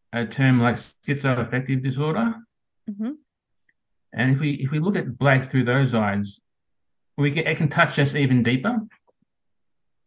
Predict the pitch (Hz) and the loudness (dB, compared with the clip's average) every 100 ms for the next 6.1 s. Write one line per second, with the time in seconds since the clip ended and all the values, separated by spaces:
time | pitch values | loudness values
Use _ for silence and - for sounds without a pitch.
0 | _ _ - 120 120 123 135 151 180 208 | _ _ -2 2 4 4 4 6 6 6
1 | 196 180 160 135 - _ _ _ _ _ | 4 2 -2 -4 -10 _ _ _ _ _
2 | _ _ _ _ _ 120 123 123 120 117 | _ _ _ _ _ 0 4 4 4 2
3 | 110 131 127 113 104 - 123 127 120 117 | 0 0 0 0 -6 -4 -2 -2 -2 0
4 | 113 113 113 113 113 110 110 113 117 113 | 2 2 2 2 2 4 4 2 0 -2
5 | 110 - 110 104 101 - 110 123 135 208 | -4 -2 -2 -2 -2 -6 -2 0 0 -2
6 | 254 | -4